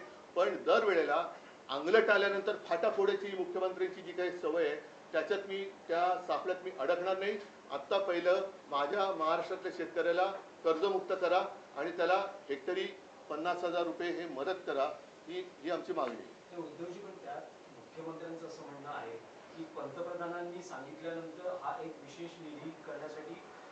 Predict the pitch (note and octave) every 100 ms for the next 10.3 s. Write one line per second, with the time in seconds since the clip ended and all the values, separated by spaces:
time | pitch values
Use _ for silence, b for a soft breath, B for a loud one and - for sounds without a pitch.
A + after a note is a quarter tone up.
0 | C3 C3 B2+ D#3 D#3 D#3+ - D#3+ D3+ -
1 | D3+ D#3+ D3 C#3+ C#3+ C3+ A#2 G2+ F#2+ -
2 | - - - - - D#3 - - C3+ F3
3 | F3 F#3+ G#3+ F3+ E3+ G#3 A3+ - F#3+ F#3
4 | F#3 G#3+ A3+ - F#3+ F3+ G#3+ G#3+ G3+ F#3+
5 | E3+ D#3+ G3 G3+ F#3+ F#3 E3+ - F3 F#3+
6 | F#3+ F3+ D#3+ D#3+ E3+ F3+ - - - E3+
7 | F#3 - D3 C#3+ F3+ F3+ D#3 D#3 E3+ E3+
8 | F3 D3 D3 D#3+ - D#3+ F3+ - - E3
9 | D#3+ - A3 A3 G#3 A3 G3 G#3 G3+ -
10 | F#3 F#3+ G3